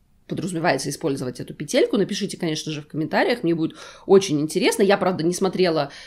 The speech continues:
видео Уэйна, может быть, он там в нем рассказывал, но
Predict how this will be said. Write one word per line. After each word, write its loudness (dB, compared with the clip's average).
видео 2
Уэйна, 8
может 2
быть, -6
он -2
там -4
в -8
нем -2
рассказывал, 2
но -2